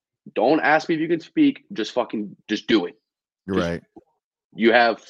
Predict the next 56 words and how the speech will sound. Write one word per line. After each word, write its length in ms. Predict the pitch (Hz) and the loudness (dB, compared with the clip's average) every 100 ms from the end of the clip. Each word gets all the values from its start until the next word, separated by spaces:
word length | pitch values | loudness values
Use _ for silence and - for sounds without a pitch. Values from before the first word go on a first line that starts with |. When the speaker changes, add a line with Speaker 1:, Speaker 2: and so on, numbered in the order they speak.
| - | 0
Speaker 1:
full 260 | 131 147 135 | 4 4 4
reign 380 | 135 135 135 127 | 2 2 0 -2
on 340 | 110 107 95 _ _ - | -4 -4 -6 _ _ -12
teaching 360 | - 110 90 | -10 -8 -10
it." 120 | 98 - - - - - - - - | -16 -18 -20 -20 -20 -20 -20 -20 -4
And, 200 | 107 107 | 0 2
uh, 60 | 110 | 4
they're 100 | 120 | 4
like, 140 | 123 | 4
"No, 160 | 185 196 | 4 4
man, 180 | 196 | 2
this 100 | 190 | 0
is 60 | 170 | 0
your 140 | 180 | 0
course. 300 | 180 180 180 | 2 2 2
We're 100 | 165 | 0
just 140 | 165 160 | 0 0
here 100 | 160 | -2
to 80 | 147 | 0
help 200 | 156 156 | 0 2
out." 120 | 156 | 0
And 80 | 120 | 0
I 20 | |
was 80 | 113 | -4
like, 160 | 92 | -4
"No, 120 | 101 | -4
no, 80 | 139 | -4
no, 240 | 147 143 127 | -2 -4 -4
no, 120 | 107 | -6
no. 120 | - _ _ _ _ _ _ _ _ _ _ _ | -10 _ _ _ _ _ _ _ _ _ _ _
You 280 | - 101 160 | -6 2 2
know 260 | 156 180 180 | 4 2 4
more 200 | 160 175 | 4 4
than 120 | 160 | 4
I 160 | 165 160 | 2 0
know. 380 | 123 107 104 - _ _ _ _ | 0 -2 -4 -8 _ _ _ _
So 180 | - 104 | -6 -4
if 60 | |
I 180 | 101 131 | -2 -2
misspeak 720 | 139 156 160 - - 156 160 | -2 -4 -4 -10 -8 -6 -4
or 160 | 131 113 | -4 -4
if 100 | - | -2
you 120 | 139 | -2
have 180 | 139 151 | 0 -2
a 60 | 127 | -2
better 320 | 131 143 143 | -2 -2 -2
way 200 | 135 147 | -2 -2
of 140 | 127 | -2
doing 280 | 147 190 143 | -2 0 -2
something, 500 | - 101 104 98 95 _ _ _ _ _ | -4 -10 -8 -8 -10 _ _ _ _ _
speak 520 | _ - - - 139 147 | _ -20 -12 -2 -2 0
up 200 | 135 120 | 0 -2
and 120 | 104 | -2
say 220 | 143 131 | 2 2
it 80 | 90 | 0
because 500 | 104 117 104 95 | -6 -4 -4 -4